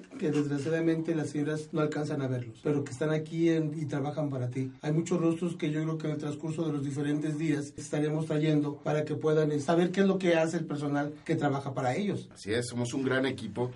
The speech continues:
Speaker 2: y por eso para mí es tan importante que todo el equipo venga a platicarles qué es lo que hace cada área,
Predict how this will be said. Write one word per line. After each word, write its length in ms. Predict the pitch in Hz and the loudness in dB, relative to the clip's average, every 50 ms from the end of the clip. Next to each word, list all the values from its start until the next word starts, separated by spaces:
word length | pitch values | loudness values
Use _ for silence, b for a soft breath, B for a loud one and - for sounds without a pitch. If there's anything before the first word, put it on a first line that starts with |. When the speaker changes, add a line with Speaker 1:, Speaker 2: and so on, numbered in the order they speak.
| - | -6
Speaker 2:
y 80 | - 117 | -6 -4
por 160 | - 120 131 | 0 0 0
eso 100 | 147 156 | 0 0
para 160 | - 156 147 | 0 0 2
mí 100 | 147 147 151 | 4 2 2
es 60 | 151 | 2
tan 120 | 160 143 | 2 2
importante 640 | 143 131 - 117 110 110 120 123 127 123 - 139 139 | 2 2 2 0 -2 0 0 0 0 0 -2 -4 -2
que 140 | - 123 101 | -2 -6 -6
todo 320 | 92 - 123 123 143 143 | -2 0 6 8 8 8
el 80 | 143 127 | 8 6
equipo 340 | 113 - 127 120 - 123 113 | 2 -2 -4 -4 -4 -2 -2
venga 420 | 113 113 113 113 117 117 110 - - | -2 -2 0 2 2 2 2 0 -4
a 120 | 82 82 | -10 -6
platicarles 680 | - 107 104 95 95 95 117 117 117 123 127 127 - - | -6 -6 -4 -4 -4 0 2 2 2 2 0 -4 -4 -8
qué 140 | - - 143 | -6 -2 -2
es 140 | 160 170 160 | 0 2 2
lo 100 | 160 156 | 0 0
que 160 | - - - | 4 4 4
hace 240 | - - - 113 101 | 4 4 0 -4 -2
cada 320 | - 110 101 101 98 95 | 2 4 6 6 6 6
área, 260 | 98 98 104 101 101 | 4 2 2 -2 -2